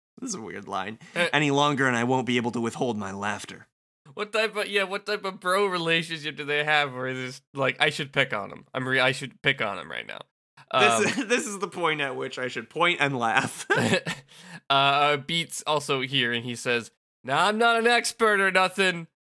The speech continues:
Speaker 2: but I don't know if this guy's taking the right approach here." <laughs>
Speaker 1: Ashoka says, "Well, who else did you have in mind?"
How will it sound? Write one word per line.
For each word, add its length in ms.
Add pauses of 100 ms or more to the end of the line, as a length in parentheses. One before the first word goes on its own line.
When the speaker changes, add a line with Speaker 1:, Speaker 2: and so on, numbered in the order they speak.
(160)
Speaker 2:
but 100
I 160
don't 100
know 200
if 100
this 200
guy's 260
taking 300
the 120
right 200
approach 420
here." 240 (140)
<laughs> 160
Speaker 1:
Ashoka 800
says, 320
"Well, 340
who 200
else 220
did 160
you 100
have 180
in 100
mind?" 380